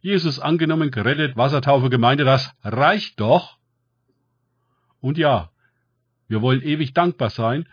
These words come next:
für die Bekehrung und Erkenntnis Jesus als den Gekreuzigten und Erlösers. Aber wie steht es mit dem Jesus als dem Täufer in den Heiligen Geist und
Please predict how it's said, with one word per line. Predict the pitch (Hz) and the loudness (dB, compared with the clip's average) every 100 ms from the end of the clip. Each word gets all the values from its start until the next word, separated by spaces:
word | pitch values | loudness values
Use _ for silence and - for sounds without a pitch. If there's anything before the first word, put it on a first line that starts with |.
| _ | _
für | - | -6
die | 117 | -4
Bekehrung | 113 110 120 135 160 | -4 -4 -4 -4 -6
und | 139 127 | -6 -6
Erkenntnis | 120 127 127 - 139 120 | -4 -2 -4 -4 -6 -4
Jesus | 110 110 143 | -4 -4 -8
als | - 104 | -10 -6
den | 123 | -2
Gekreuzigten | 113 113 117 110 113 135 131 139 | -2 -2 -2 -2 -2 -6 -4 -2
und | 131 | -2
Erlösers. | 143 156 139 107 80 - _ _ _ _ _ _ 135 | -2 -2 -4 -6 -10 -16 _ _ _ _ _ _ -4
Aber | 143 143 139 117 110 90 101 98 | 0 2 2 0 -2 -6 -10 -4
wie | 135 | -2
steht | 131 - 156 - | -2 -2 -4 -4
es | 127 127 | -6 -4
mit | 123 113 | -4 -2
dem | 117 110 | -2 -2
Jesus | 135 135 131 | -4 -6 -10
als | 123 117 - | -10 -10 -4
dem | 117 110 | -4 -4
Täufer | 120 117 131 131 | -2 -2 -2 -4
in | 123 | -4
den | 120 95 | -2 -2
Heiligen | 117 117 123 - | -2 0 -2 0
Geist | 110 120 - _ | -2 -2 -6 _
und | 127 113 | 0 0